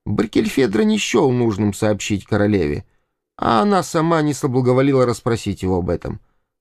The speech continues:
Подлинно королевское пренебрежение. Да и не всё ли равно? Палата лордов могла быть только признательна ей. Лорд-канцлер,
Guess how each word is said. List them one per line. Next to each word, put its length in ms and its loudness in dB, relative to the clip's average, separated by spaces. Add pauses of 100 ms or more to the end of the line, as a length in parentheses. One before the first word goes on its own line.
(160)
Подлинно 520 2
королевское 720 0
пренебрежение. 1000 0 (500)
Да 180 2
и 60 2
не 160 0
всё 220 -2
ли 80 2
равно? 440 0 (520)
Палата 360 0
лордов 460 2
могла 340 0
быть 220 0
только 300 0
признательна 720 0
ей. 340 -2 (480)
Лорд-канцлер, 1000 0